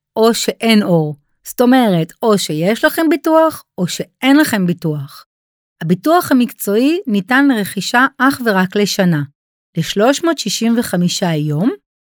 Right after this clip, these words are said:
כאשר אתם יכולים להתחיל את הביטוח בכל יום בחודש, אבל הוא תמיד יסתיים בתאריך האחרון של החודש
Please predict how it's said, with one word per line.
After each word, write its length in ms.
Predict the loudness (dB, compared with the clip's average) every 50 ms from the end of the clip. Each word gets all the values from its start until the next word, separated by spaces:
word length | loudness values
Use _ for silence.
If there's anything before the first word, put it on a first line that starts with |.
| _ _ _
כאשר 420 | -10 -6 -6 -4 0 0 0 0 0 -4 -8 _ _ _ _ _ _ _ -12 -10
אתם 220 | -6 -4 -2 -2
יכולים 440 | -2 -2 -2 -2 0 0 2 2 2
להתחיל 400 | 0 0 -2 -2 -4 -2 -2 -2
את 140 | -2 -2 -4
הביטוח 520 | -2 -2 -4 -2 0 0 2 0 0 -4 -10
בכל 520 | -6 -6 -6 -6 -6 -4 -2 0 2 2 2
יום 280 | 2 2 0 0 0 -2
בחודש, 680 | -4 -8 -8 -10 -10 -8 -4 -2 -2 -2 -2 -6 -14 _ _ _ _ _ _ _ _ -2
אבל 200 | -2 2 2 2
הוא 80 | 2 0
תמיד 440 | -2 -2 -2 0 2 4 2 4 2
יסתיים 540 | 2 0 0 -2 0 2 4 4 4 4 4
בתאריך 580 | 2 2 0 -2 0 2 2 0 0 -2 -4
האחרון 540 | -4 -4 -4 -4 -6 -2 0 2 2 2 2 0 _ _ _ _ _ -14
של 220 | -8 -6 -4 -4
החודש 560 | -4 -4 0 2 2 2 2 0 -2 -4 -10